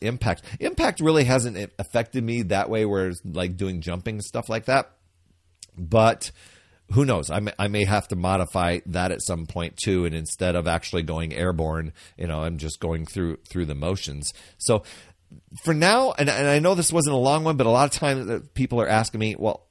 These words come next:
how do you modify, Perry? Don't you ever modify?" A lot of times people will see me on video and they'll say, "Oh, I can't do that."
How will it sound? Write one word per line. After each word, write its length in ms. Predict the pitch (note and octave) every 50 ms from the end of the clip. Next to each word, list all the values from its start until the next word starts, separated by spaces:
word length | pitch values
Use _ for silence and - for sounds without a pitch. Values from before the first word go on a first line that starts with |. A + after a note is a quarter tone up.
| _ _
how 260 | - - - B2+ C#3
do 160 | C#3+ C3 A#2 A#2+
you 320 | A#2+ A#2+ B2 C3 C3 B2+ -
modify, 560 | - B2 B2+ B2 B2+ - - C3 B2+ C3 B2+
Perry? 340 | - - C#3 C#3 C3 C3+ C3+
Don't 240 | G#2 G#2+ A2 - -
you 120 | C3 -
ever 240 | - G#2 G#2+ C3 C3
modify?" 640 | B2+ B2 B2+ C3+ C3+ - - C3+ C#3 C#3 C#3+ C3+ -
A 40 | -
lot 140 | F#2+ G2 G#2
of 80 | A2 -
times 240 | - B2+ A#2+ G#2+
people 300 | - - - - B2 A#2
will 100 | A2 A2
see 180 | A2 - A#2+ A#2+
me 140 | A#2 A#2 A2
on 220 | A2 A2+ A2 G#2+
video 400 | F#2+ A2+ A2+ A#2 A#2 A#2+ A#2 A#2+
and 100 | A#2 A2
they'll 80 | A2 G#2+
say, 380 | G#2 - - G#2+ G#2+ A2 G#2+ - - - - - - _ -
"Oh, 120 | G2+ A2
I 80 | G#2+ G#2+
can't 320 | - - B2+ A#2 - G2+
do 180 | G2 A2 A2 G#2+
that." 360 | B2 B2+ C3+ C3 A#2+ -